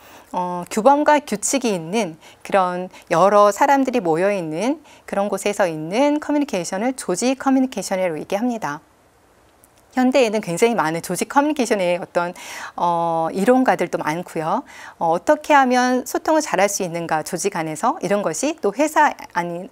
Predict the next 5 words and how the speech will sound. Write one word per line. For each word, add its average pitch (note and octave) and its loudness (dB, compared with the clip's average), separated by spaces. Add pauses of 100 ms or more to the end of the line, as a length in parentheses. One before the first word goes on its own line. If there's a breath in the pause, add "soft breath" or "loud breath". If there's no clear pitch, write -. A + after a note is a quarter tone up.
회사나 B3 0
조직의 F3+ -2 (380 loud breath)
큰, A#3+ 0
어, E3 -6
중요한, G#3 0